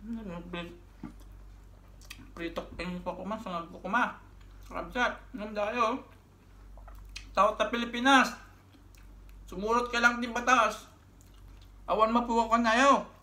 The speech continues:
Safety ka pa. Kaya ito na kayo pwede karuba.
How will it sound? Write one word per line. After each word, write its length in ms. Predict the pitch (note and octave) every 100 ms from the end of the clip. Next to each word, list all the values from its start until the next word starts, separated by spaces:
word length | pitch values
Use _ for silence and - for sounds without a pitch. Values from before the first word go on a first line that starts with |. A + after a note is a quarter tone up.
| - - - - -
Safety 320 | - A#3+ B3+
ka 160 | A#3 A3+
pa. 240 | B3+ B3 A#3+ - - - - - - - - - - - - - - - - - - - - - - -
Kaya 160 | F3 F#3
ito 160 | G#3+
na 80 | G#3+
kayo 160 | G#3+ G#3+
pwede 160 | G#3+
karuba. 720 | G#3 F3+ F3 G3 G#3 F3+ -